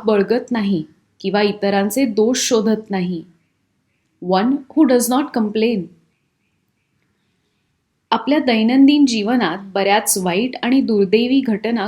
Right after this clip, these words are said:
घडत असतात. अज्ञानामुळेच माणूस वाईट गोष्टींचा स्वीकार करतो आणि त्याचे परिणाम त्याला भोगावे लागतात.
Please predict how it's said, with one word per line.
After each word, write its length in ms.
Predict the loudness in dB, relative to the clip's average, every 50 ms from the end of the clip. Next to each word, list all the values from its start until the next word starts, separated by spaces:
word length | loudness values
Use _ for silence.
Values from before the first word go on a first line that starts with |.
| -4 -4
घडत 300 | -2 -2 0 0 0 -2
असतात. 400 | -2 -2 -2 -2 -2 -4 -6 -8 -10 _ _ _ _ _ _ _ _ _ _ _ _ _ _ _ _ _ _ _ _ _ _ _ _ _ _ _ _ _ _ _ _ _ _ _ _ _ -4
अज्ञानामुळेच 1080 | -2 -2 -2 -2 -2 -2 0 0 2 2 2 2 4 4 4 4 2 2 0 -2 -2
माणूस 500 | -2 0 0 0 0 0 0 0 0 0
वाईट 260 | 2 2 2 0 0 0
गोष्टींचा 580 | 0 -2 -2 -2 -4 -4 -4 -4 -2 -2 -2
स्वीकार 540 | -2 -2 -2 -2 -4 -4 -2 0 0 0 0
करतो 540 | 0 0 0 -2 -2 -2 -4 -6 -6 -6 -10 _ _ _ _ _ _ _ _ _ _ _ _ _ _ _ _ _ _ _ _ -12 -6 0
आणि 180 | 2 4 4
त्याचे 440 | 4 4 2 0 0 0 0 -2 0
परिणाम 540 | 0 0 -2 0 0 -2 -2 -2 0 0 0
त्याला 280 | 0 0 -2 -2 -2
भोगावे 500 | 0 0 0 0 2 2 2 2 2 2
लागतात. 420 | 2 0 -2 -4 -6 -8 -8 -8